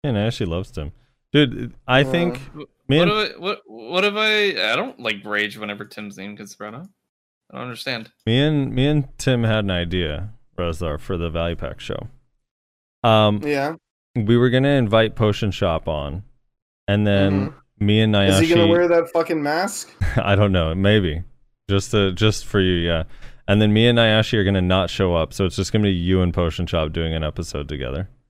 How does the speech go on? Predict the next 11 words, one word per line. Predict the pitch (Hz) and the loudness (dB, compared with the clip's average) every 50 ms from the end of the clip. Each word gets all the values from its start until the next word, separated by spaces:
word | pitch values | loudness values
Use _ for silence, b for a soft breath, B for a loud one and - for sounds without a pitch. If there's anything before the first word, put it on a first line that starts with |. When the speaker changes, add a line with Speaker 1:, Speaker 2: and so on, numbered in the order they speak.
| _ _ _ _ _ _ _ _ _ _ _ _ _ _ _ - | _ _ _ _ _ _ _ _ _ _ _ _ _ _ _ -14
Speaker 3:
Uh. | - 160 165 175 175 - - _ | -8 -4 -2 -2 -4 -4 -6 _
Speaker 1:
Which | 120 117 104 | -2 2 4
Speaker 2:
Yeah. | 117 117 123 - - - - | 4 4 4 0 -4 -8 0
Speaker 1:
I, | 113 113 | 2 2
I | 117 | 2
think | - 135 127 110 - | 4 2 0 2 0
would | 110 98 | -2 0
be | 87 98 98 90 | 0 0 0 0
so | - - - - - - 104 98 92 | -2 -6 -10 -10 -4 -2 0 0 0
much | 90 82 78 76 - | -2 -4 -6 -8 -12
fun. | - - 78 67 69 73 87 | -12 -12 -12 -10 -12 -14 -16